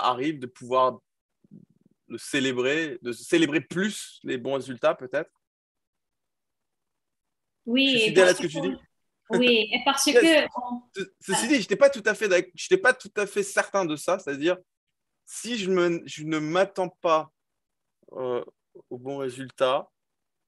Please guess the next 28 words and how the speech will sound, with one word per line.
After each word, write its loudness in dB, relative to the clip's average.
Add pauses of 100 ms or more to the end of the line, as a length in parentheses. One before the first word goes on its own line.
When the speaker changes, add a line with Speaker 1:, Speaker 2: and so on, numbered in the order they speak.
(120)
Speaker 1:
donc -16
est-ce -12
que -4
ça 2
arrive, 4 (180)
ça -2
arrive -4
comme -12
une -12
surprise ? -8 (1600)
Hmm. -14 (1040)
Oui, 0
pff, -20
peut-être. -10 (920)
Speaker 2:
Oui. -12
Speaker 1:
J'avais -2
Speaker 2:
Parce -2
Speaker 1:
vu -10
Speaker 2:
que, -10
Speaker 1:
autre -12
Speaker 2:
par 0
Speaker 1:
chose, 6 (720)
mais 2
Speaker 2:
exemple, -2
<laughs> -18
par 2
exemple, 2
moi, -2